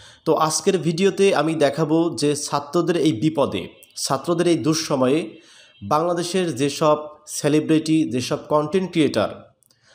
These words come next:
যারা ছাত্রদের পাশে এসে দাঁড়িয়েছে। দেখেন,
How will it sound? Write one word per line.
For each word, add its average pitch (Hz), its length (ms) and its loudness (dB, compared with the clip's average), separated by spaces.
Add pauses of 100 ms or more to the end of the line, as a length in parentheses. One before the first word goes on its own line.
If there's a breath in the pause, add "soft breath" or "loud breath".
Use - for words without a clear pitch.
(140 soft breath)
যারা 143 240 0
ছাত্রদের 165 560 -2
পাশে 151 340 0
এসে 175 180 -4
দাঁড়িয়েছে। 131 560 0 (720 loud breath)
দেখেন, 185 280 0